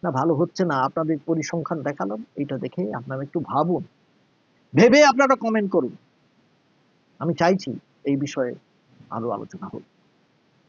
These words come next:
নমস্কার, সবাই ভালো থাকবেন, আবার দেখা হবে আপনাদের সঙ্গে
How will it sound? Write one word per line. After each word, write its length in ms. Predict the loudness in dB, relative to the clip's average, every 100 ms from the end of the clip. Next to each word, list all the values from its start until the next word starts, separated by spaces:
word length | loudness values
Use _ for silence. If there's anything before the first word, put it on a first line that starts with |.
| _ 2
নমস্কার, 380 | 2 4 2 2 -8 _ _
সবাই 180 | 0 0
ভালো 200 | 2 2
থাকবেন, 360 | 2 2 2 2 4
আবার 280 | 6 6
দেখা 240 | 4 4 4
হবে 160 | 4
আপনাদের 420 | 2 -2 -8 -14 -14
সঙ্গে 200 | -10